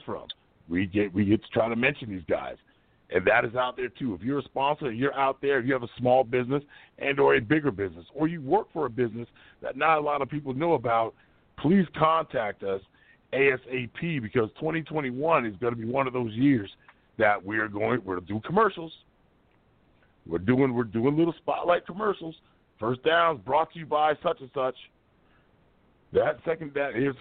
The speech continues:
fourth down brought to you by, touchdowns brought to you by.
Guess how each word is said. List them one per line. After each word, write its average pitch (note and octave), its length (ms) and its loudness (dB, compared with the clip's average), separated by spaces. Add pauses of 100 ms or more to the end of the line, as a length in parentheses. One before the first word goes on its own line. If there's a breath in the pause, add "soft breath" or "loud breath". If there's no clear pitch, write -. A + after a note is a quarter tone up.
fourth D#3 260 0
down D#3+ 340 2
brought C#3 280 -2
to D#3 60 -12
you D#3 60 -8
by, D3+ 460 2 (320)
touchdowns C#3+ 540 0
brought D3 260 2
to D#3 60 -10
you D3+ 80 -6
by. D3 360 0